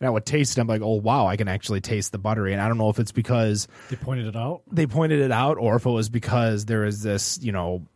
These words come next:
Speaker 1: you're, you're talking about a lot of draft beer or bottled beer that isn't normally sent out. So this could have been a beer that was just messed up when it was sent out. So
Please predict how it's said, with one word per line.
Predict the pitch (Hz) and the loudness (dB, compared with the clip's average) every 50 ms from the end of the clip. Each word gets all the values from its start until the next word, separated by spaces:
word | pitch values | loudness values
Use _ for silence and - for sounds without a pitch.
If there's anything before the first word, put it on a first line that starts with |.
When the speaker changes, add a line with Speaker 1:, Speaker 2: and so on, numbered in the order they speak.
| - | -16
Speaker 1:
you're, | 277 180 170 156 143 139 | -12 -6 -2 0 0 2
you're | 131 139 139 | 2 2 0
talking | - 151 139 135 135 131 | 2 0 0 0 0 0
about | 127 123 117 110 | 0 2 2 2
a | 110 | 2
lot | 110 117 117 107 | 0 0 0 -2
of | 104 | -4
draft | 107 117 117 117 117 117 - - 117 | -4 -2 0 2 2 0 0 -2 -4
beer | 110 113 113 107 107 107 104 95 | -2 0 0 0 0 -2 -2 -4
or | 98 | -4
bottled | 98 101 95 95 95 95 92 98 101 | -2 0 0 2 0 -2 -4 -2 -2
beer | 110 110 110 104 95 92 98 - - - - - - _ 127 | -2 0 0 0 -2 -2 -4 -6 -10 -18 -20 -20 -20 _ -2
that | 123 110 104 - 113 | 0 0 0 2 0
isn't | 131 123 113 113 110 | 0 0 0 0 -2
normally | 117 120 127 131 131 131 127 123 123 123 113 113 107 104 104 101 98 95 95 - _ - _ | -2 -2 0 2 2 2 2 2 0 0 0 0 2 2 0 0 -2 -4 -6 -10 _ -20 _
sent | - - - - - 151 123 113 - 131 | -8 -4 -2 0 0 0 0 0 0 2
out. | 120 113 101 98 92 95 | 2 2 0 -2 -6 -6
So | - 113 | -6 -4
this | 110 120 - | -2 -2 0
could | - 151 123 | 0 0 0
have | 113 | 2
been | 120 110 113 | 0 -2 -2
a | |
beer | 101 104 113 117 113 110 | -2 -2 0 2 2 2
that | 107 98 98 | 0 -2 -2
was | 110 95 - | -4 -4 -2
just | 107 95 90 - - _ _ _ _ - | -2 -4 -4 -6 -10 _ _ _ _ -8
messed | 110 107 95 90 90 - - - | -4 -2 0 0 -2 -2 0 0
up | 110 101 98 - | 2 2 0 -2
when | 95 90 | -4 -6
it | 87 80 | -6 -6
was | 80 - - | -4 -4 -2
sent | - 101 73 92 98 | -4 -4 -4 -2 -2
out. | 104 95 95 87 80 85 - - | -2 -2 -2 -4 -6 -10 -10 -8
So | - - - 104 92 87 85 90 | -4 0 2 2 2 2 2 0